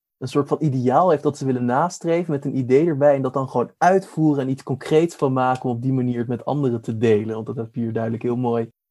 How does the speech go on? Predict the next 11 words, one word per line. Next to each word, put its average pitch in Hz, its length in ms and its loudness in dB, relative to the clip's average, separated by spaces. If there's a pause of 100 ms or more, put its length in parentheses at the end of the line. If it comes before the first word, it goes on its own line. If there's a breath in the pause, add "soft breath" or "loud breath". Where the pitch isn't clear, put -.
(240)
samen 120 260 -2
met 120 200 -6
Tim 131 260 2
gedaan. 117 520 0
Dat 123 80 -6
is 120 60 -8
heel 127 220 -2
cool 151 260 2
om 131 140 0
te 123 120 -6
horen. 120 600 0